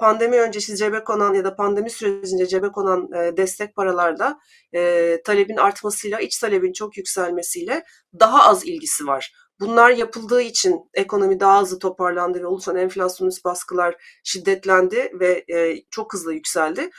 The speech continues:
Ama bunun asıl nedeni arz taraflı sorunlar. Ekonomistler var. Ben hani bu, e, zaten bir tartışma konusu dünyada, e, şu anda. Hani bu tür, e, yazılan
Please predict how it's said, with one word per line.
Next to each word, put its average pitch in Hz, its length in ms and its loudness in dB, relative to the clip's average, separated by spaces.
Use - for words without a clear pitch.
Ama 226 220 2
bunun 240 300 0
asıl 240 300 4
nedeni 202 500 0
arz 240 260 4
taraflı 175 400 0
sorunlar. 151 600 -4
Ekonomistler 208 600 0
var. 143 220 0
Ben 226 260 6
hani 214 180 -4
bu, 269 220 -4
e, 196 260 4
zaten 240 420 4
bir 247 280 -2
tartışma 226 480 4
konusu 175 380 -4
dünyada, 170 760 -2
e, 156 140 -8
şu 175 200 -2
anda. 160 420 -2
Hani 180 120 -12
bu 196 80 -10
tür, - 380 -6
e, 160 400 -4
yazılan 180 500 2